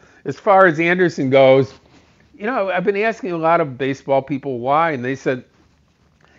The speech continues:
Anderson's gonna end up with somebody soon here if he's patient, and he's had to be. I mean, it's already February fourteenth. But nobody looks at him as an everyday shortstop, and they wonder what type of second baseman he's gonna be. Uh,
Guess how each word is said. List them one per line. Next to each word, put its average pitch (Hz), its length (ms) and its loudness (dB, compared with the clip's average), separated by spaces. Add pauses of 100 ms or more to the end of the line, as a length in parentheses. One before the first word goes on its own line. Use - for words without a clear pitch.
(160)
Anderson's 214 460 -4
gonna 147 180 -4
end 147 200 -2
up 139 100 4
with 123 140 -8
somebody 127 500 -6
soon 135 420 -8
here 151 240 -6
if 147 80 -10
he's 113 220 -12
patient, 123 600 -8 (340)
and 107 80 -14
he's 113 160 -10
had 143 240 -2
to 120 60 -12
be. 107 260 -8
I - 20 -8
mean, 110 240 -12
it's 107 160 -14
already 113 320 -4
February 104 460 -10
fourteenth. 110 640 -14 (560)
But 147 160 -2
nobody 190 320 0
looks 180 300 -4
at 160 60 -2
him 160 140 -2
as 139 300 -2
an 131 140 -6
everyday 135 520 -2
shortstop, 120 800 -8 (140)
and 135 160 -4
they 135 80 -4
wonder 135 800 0 (240)
what 139 180 -4
type 139 180 0
of 135 100 -10
second 135 360 -6
baseman 143 420 -8
he's 110 200 -14
gonna 107 240 -10
be. 95 280 -16 (320)
Uh, 120 280 -2